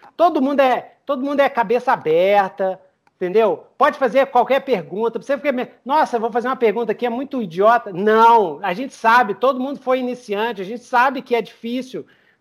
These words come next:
muitas vezes, pegar um sistema novo, assim. Pessoal, vai lá, conversa com o pessoal. Se você der sorte de você jogar numa mesa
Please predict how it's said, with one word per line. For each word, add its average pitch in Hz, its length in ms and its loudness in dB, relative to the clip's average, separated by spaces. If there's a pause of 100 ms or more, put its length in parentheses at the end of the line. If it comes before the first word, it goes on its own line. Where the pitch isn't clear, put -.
(380)
muitas 240 320 -4
vezes, 240 220 2
pegar 208 320 0
um 214 40 -8
sistema 202 460 -8
novo, 175 420 -2
assim. 190 260 -14 (280)
Pessoal, 285 400 0
vai 320 180 4
lá, 226 320 6
conversa 214 580 -2
com 190 80 -16
o - 20 -20
pessoal. 175 640 -2 (280)
Se - 160 -12
você 339 180 -4
der 254 180 2
sorte 220 540 -2
de 175 60 -12
você 202 260 -6
jogar 190 460 0
numa 208 180 -2
mesa 156 640 -6